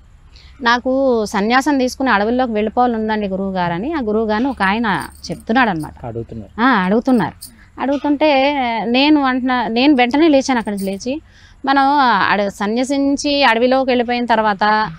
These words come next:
Speaker 1: అక్కడ మళ్ళీ మనకి సంసార లక్ష-, సంసారం మీద వ్యామోహం ఉండి మళ్ళీ వెనక్కి వచ్చి మళ్ళీ బాధలు, అక్కడికి వెళ్ళి బాధలు పడే కంటే ఇంట్లో ఉంటుండగానే మనం ఒక సన్యాస జీవితాన్ని, గృహస్థాశ్రమంలో ఉంటూ సన్యాస జీవితాన్ని ఎందుకు గడపకూడదండి గురువు గారు అని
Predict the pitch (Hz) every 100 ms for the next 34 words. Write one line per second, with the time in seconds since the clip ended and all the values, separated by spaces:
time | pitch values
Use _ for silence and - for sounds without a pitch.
0 | - - - - - 277 285 277 302 294
1 | 277 277 269 269 254 247 277 269 262 254
2 | - - 247 240 277 269 269 262 254 247
3 | 208 220 233 254 254 240 240 214 247 202
4 | 196 - 233 - 240 220 190 208 180 175
5 | 208 196 - 196 185 208 262 196 202 214
6 | 196 196 165 151 147 147 - - - -
7 | - 214 262 - 349 370 330 320 311 302
8 | 294 311 330 285 269 247 220 226 285 294
9 | 262 269 269 269 247 220 254 - 269 -
10 | 262 269 262 254 247 247 277 226 226 247
11 | 240 226 226 233 233 190 240 277 240 226
12 | 226 214 202 196 226 196 190 180 170 160
13 | 170